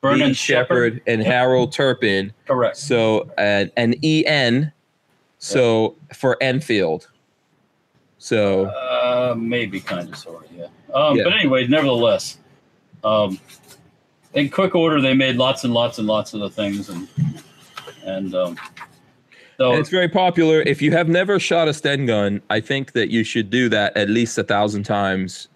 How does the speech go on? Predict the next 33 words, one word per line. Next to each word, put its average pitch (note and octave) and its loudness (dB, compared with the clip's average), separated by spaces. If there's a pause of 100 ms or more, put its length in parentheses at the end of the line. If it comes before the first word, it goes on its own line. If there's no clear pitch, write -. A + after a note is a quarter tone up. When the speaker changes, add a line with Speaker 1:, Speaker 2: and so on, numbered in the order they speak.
(180)
Speaker 2:
before C#3+ 2
you G2+ 0
kick - -2
the G2 0
bucket. G2 0
Speaker 1:
<laughs> - -4
I F3 2
agree. A#2 -2 (400)
I B2 0
agree. G2+ -8 (240)
I G#2 -4
agree. G2+ -4
Speaker 2:
Yeah. F2 -8 (640)
Speaker 1:
Um, B2 0 (160)
but C3 -2
very F3 2
Speaker 2:
Yeah. D#3+ -4
Speaker 1:
cool. D3+ -2
There's C3+ -2
little D#3 -2
different D3+ -2
variants C#3 2
of B2+ 2
it. C3+ -4 (580)
In F3 2
the E3 2
end, F3 2
the, D3 0 (140)
the C#3 0
Germans D3+ 2
actually C#3+ 0
copied C3+ 0
it C#3+ -4